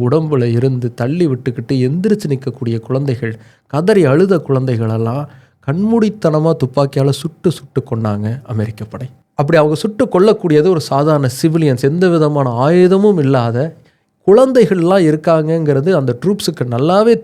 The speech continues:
தெரிஞ்சிருந்தோம். கண்மூடித்தனமா துப்பாக்கியால சுட்டுக்கிட்டே இருந்திருக்காங்க அந்த சோல்ஜர்ஸ். அவங்கள சுட சொல்லி என்கரேஜ் பண்ணிக்கிட்டே இருந்திருக்காரு வில்லியம் காலி.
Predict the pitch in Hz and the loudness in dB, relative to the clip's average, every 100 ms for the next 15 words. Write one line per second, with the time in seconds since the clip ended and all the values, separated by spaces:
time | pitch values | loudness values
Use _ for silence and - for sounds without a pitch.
0 | 151 143 143 120 107 110 135 170 - _ | 0 0 0 -2 -4 -2 -2 -4 -10 _
1 | _ _ - 147 226 277 285 247 208 - | _ _ -6 -4 -2 0 2 2 0 -2
2 | 123 113 107 117 147 - _ - 190 - | -2 -4 -4 -4 -4 -8 _ -8 -8 -2
3 | 247 233 220 156 170 170 160 202 185 160 | 0 2 0 0 0 -4 -4 -2 -2 0
4 | 180 151 131 113 117 117 131 120 113 113 | 0 0 -2 -4 -4 -2 -2 -2 -4 -4
5 | 107 113 - - _ _ _ _ 127 139 | -4 -6 -14 -20 _ _ _ _ 0 2
6 | 135 131 202 247 - 185 165 143 165 220 | 2 2 2 2 2 2 2 2 2 2
7 | 208 170 151 139 147 135 120 113 110 113 | 2 -2 0 0 2 0 -2 -4 -2 -2
8 | 135 123 120 117 110 110 101 101 | 0 0 0 0 -2 -4 -8 -8